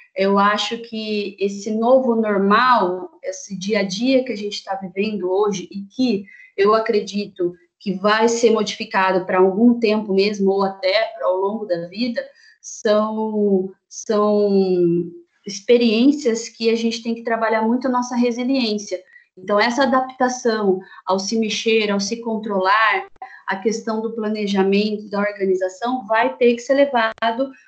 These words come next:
ao longo da nossa vida e vai ser uma coisa muito positiva. Tudo a gente tem que tirar o lado bom, não só o lado ruim. E a alimentação, eu acho que voltar a atenção para o alimento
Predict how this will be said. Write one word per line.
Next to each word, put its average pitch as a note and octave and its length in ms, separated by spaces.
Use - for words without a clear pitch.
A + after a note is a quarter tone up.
ao C4 120
longo B3+ 280
da B3 80
nossa A#3+ 320
vida A#3+ 240
e - 20
vai C4+ 100
ser C4+ 140
uma C4 140
coisa B3+ 180
muito C4 240
positiva. C4+ 640
Tudo D4+ 160
a E4+ 40
gente D#4+ 280
tem C4+ 160
que C4+ 80
tirar A#3 600
o C4+ 80
lado C4 300
bom, A3+ 440
não B3+ 200
só A3+ 240
o A#3+ 40
lado A#3 320
ruim. A3+ 420
E G3+ 640
a G#3 240
alimentação, B3 760
eu C4 140
acho - 300
que A3 160
voltar A#3+ 720
a C#4+ 120
atenção A#3 800
para G#3 240
o A#3 100
alimento G3+ 920